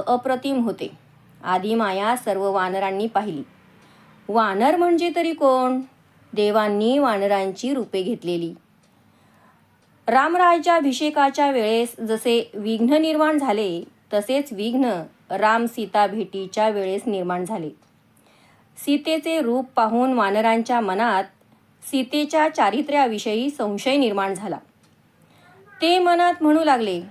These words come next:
"रावण इतका क्रूर, कपटी, श्रीलंपट होता. सीतेसारखे इतके सुंदर रत्न त्याने निष्कलंक ठेवले असेल काय?" केवळ त्यांच्या चेहऱ्यावरून सर्वांचे अंतरंग ओळखून श्रीराम सीतेला म्हणाले,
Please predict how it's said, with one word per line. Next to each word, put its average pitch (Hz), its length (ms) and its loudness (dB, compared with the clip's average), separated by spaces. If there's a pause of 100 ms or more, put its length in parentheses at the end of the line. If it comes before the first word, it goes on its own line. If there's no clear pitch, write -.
(440)
"रावण 202 500 2
इतका 240 380 0
क्रूर, 208 560 -4
कपटी, 202 680 -8 (100)
श्रीलंपट 190 600 -4
होता. 160 340 -4 (720)
सीतेसारखे 302 840 0
इतके 277 380 -2
सुंदर 294 420 0
रत्न 233 720 -2
त्याने 240 300 2
निष्कलंक 277 720 0
ठेवले 226 300 -2
असेल 269 380 0
काय?" 320 240 -2 (760)
केवळ 240 320 2
त्यांच्या 240 540 -2
चेहऱ्यावरून 226 760 0
सर्वांचे 247 800 -2
अंतरंग 262 640 -2
ओळखून 226 580 -2
श्रीराम 220 520 0
सीतेला 202 520 -2
म्हणाले, 180 340 -6